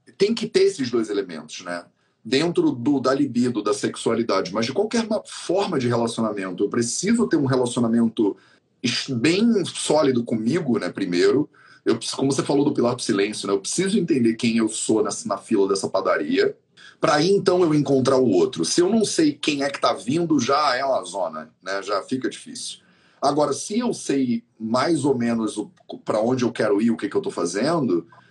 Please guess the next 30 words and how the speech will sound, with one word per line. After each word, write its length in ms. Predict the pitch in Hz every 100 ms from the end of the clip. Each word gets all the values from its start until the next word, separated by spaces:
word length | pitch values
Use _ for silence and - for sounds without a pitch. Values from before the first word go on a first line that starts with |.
| _
quando 360 | - 175 185 156
eu 100 | 135
te 160 | -
encontro, 800 | 110 - 117 185 180 - 87 80 _ _ _ 113
você 480 | 139 160 - 175
me 140 | 196 202
dá 140 | 190
mais 380 | 170 170 254 -
ferramentas 760 | - 208 185 165 180 202 190
pra 500 | - 170 170 147 - _ _ -
autoconhecimento 760 | 160 160 170 175 - 160 160
e 40 | 175
exploração. 680 | - 165 175 175 156 147
E 100 | 123
aí 300 | 127 147 165 - - - _ -
é 160 | 135 139
aquela 340 | 139 160 147
coisa 280 | 143 151 143
do 80 | 135
relacionamento 880 | 143 139 135 143 131 120 147 147 147
que 140 | 147
não 180 | 135 147
soma, 380 | 143 - 160 139
mas 180 | 117 117
multiplica, 680 | 120 117 - 117 113 -
né, 120 | 92 95 90
potencialmente. 1000 | 117 117 104 101 - 92 87 62 - 85
Então, 320 | 85 101 104 101 - - - -
é, 360 | 107 110 110 -
agora, 640 | 143 135 117 101 92 90